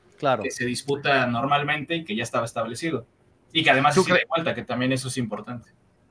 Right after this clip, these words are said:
Speaker 3: ¿tú,
Speaker 2: Claro.
Speaker 3: tú crees que en algún tiempo en el futuro que el M L S tiene, puede ser que ellos tienen la habilidad de ser uno de los mejores ligas en el mundo?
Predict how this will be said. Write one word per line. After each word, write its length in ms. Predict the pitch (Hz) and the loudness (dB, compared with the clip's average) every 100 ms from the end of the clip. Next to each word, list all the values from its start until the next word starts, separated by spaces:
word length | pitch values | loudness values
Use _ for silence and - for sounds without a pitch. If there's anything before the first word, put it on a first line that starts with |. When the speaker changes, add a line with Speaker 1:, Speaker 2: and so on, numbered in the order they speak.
| _ - | _ 2
Speaker 3:
¿tú, 160 | 185 190 | 4 4
Speaker 2:
Claro. 100 | - | 4
Speaker 3:
tú 120 | 196 | 2
crees 380 | 185 190 202 - | 6 6 4 4
que 200 | 185 175 | 4 4
en 100 | 170 | 4
algún 320 | 143 175 185 | 2 2 2
tiempo 360 | 175 175 160 | 4 4 2
en 60 | 165 | 0
el 60 | 156 | 0
futuro 420 | 151 135 160 165 | -2 0 0 2
que 220 | 160 135 | 4 4
el 80 | 131 | 4
M 180 | 139 139 | 2 2
L 240 | 135 143 | 2 2
S 260 | 147 165 147 - - | 4 4 2 0 -2
tiene, 720 | 139 147 147 135 127 113 110 _ _ _ _ _ - | 2 2 2 2 0 -2 -8 _ _ _ _ _ -2
puede 240 | 156 151 | 2 4
ser 260 | - 156 151 | 4 2 4
que 220 | 143 135 | 2 2
ellos 180 | 147 147 | 2 0
tienen 280 | 147 151 | 0 2
la 100 | 147 | 4
habilidad 460 | 135 135 131 131 135 | 6 6 4 4 2
de 80 | 131 | 0
ser 240 | 151 131 | 0 2
uno 200 | 131 135 | 0 0
de 100 | 131 | 2
los 100 | 127 | 2
mejores 360 | 123 120 135 123 | 0 0 2 2
ligas 340 | 131 135 131 | 2 2 0
en 60 | 123 | 0
el 60 | |
mundo? 460 | 117 123 127 165 - | -2 -2 0 0 -2